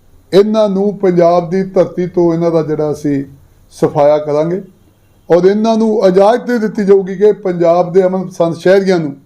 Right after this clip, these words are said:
ਕਿਸੇ ਗੱਲ ਤੋਂ ਤੰਗ ਪਰੇਸ਼ਾਨ ਕਰਨ ਜਾਂ ਕਿਸੇ ਕੋਲੋਂ ਕੋਈ ਫਰੋਤੀ ਮੰਗਣ।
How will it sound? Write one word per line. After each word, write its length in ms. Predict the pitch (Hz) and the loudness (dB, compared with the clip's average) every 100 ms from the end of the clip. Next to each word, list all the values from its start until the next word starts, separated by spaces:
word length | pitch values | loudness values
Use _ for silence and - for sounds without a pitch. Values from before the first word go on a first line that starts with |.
| _ _ _ _ _ - | _ _ _ _ _ -2
ਕਿਸੇ 300 | 208 202 220 | 0 2 2
ਗੱਲ 220 | 180 185 | 2 -2
ਤੋਂ 220 | 180 196 196 | 0 -2 0
ਤੰਗ 200 | 196 208 196 | 0 0 2
ਪਰੇਸ਼ਾਨ 420 | 202 190 180 175 | 2 2 -2 -4
ਕਰਨ 340 | 175 180 196 - _ _ _ _ - | 2 2 2 -10 _ _ _ _ -10
ਜਾਂ 300 | 131 180 254 | 0 2 2
ਕਿਸੇ 340 | 262 226 220 | -2 -2 0
ਕੋਲੋਂ 200 | 202 208 | 2 0
ਕੋਈ 200 | 202 202 190 | 2 0 0
ਫਰੋਤੀ 500 | - 170 180 185 202 165 - _ _ - | -4 -2 0 0 -2 -2 -8 _ _ -4
ਮੰਗਣ। 380 | 151 196 202 | 0 2 2